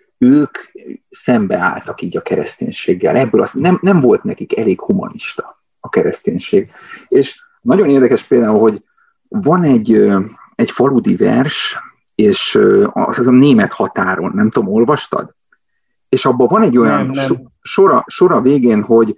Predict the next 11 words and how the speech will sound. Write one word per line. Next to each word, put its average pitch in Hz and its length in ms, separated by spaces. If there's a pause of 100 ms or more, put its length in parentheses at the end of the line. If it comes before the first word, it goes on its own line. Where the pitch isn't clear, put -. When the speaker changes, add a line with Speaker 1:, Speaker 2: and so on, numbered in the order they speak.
(380)
Speaker 1:
hogy 113 200
ahol 160 420
Diderot 120 600
lángja, 104 720 (360)
nem 127 220
tudom, 113 320
hogy 117 280
é-, - 320
égett, 127 720 (1120)
ahol 175 580 (1040)
egyszer 147 720